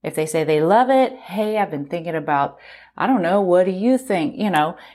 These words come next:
you open that conversation and you plant the seeds for their next visit. That's when you get to say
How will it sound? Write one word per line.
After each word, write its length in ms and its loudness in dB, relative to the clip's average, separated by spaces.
you 280 0
open 420 4
that 220 2
conversation 1040 -2
and 220 2
you 80 0
plant 400 0
the 60 -10
seeds 520 -2
for 140 -2
their 120 0
next 360 -2
visit. 420 -2
That's 280 0
when 200 2
you 140 2
get 200 0
to 100 0
say 640 -2